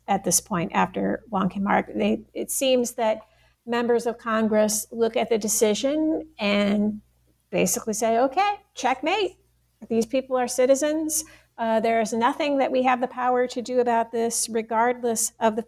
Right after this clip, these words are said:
fact that we are going to exercise our legislative power to the fullest extent of its authority to prevent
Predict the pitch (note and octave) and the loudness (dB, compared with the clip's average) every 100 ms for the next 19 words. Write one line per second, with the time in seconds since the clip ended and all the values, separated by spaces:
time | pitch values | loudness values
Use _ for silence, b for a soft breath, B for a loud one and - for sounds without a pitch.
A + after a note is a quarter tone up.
0 | G#3+ G#3 G#3+ A3+ G#3 G#3+ b b b b | 0 0 0 -2 0 -2 b b b b
1 | - A#3 A3 A3 A3+ G#3+ A#3+ - C4+ - | -4 0 2 0 -2 -2 -2 2 2 0
2 | B3 - A3+ G#3+ G#3+ G#3 G#3+ G#3 G#3+ A3 | -8 -2 0 2 0 -2 -2 2 2 2
3 | A3 A3 G3+ G3+ - G3+ G#3 G3 G3 b | 0 0 0 -2 -2 0 2 2 -2 b
4 | b b b _ - C4 A3+ A3 G#3+ G#3 | b b b _ -8 -2 2 2 -2 -6
5 | - E4 D#4+ - - - - C4 B3 A#3+ | -6 2 4 4 0 -4 -2 0 0 -2
6 | - A3 A3+ G#3+ A3 G3+ B3 A#3+ A3+ G3 | -2 0 0 0 -2 -4 0 2 2 0
7 | F#3 F#3+ b b _ _ - A#3 A3 A#3 | 0 -2 b b _ _ 4 4 4 -6
8 | G3+ A#3 A3+ | 0 0 0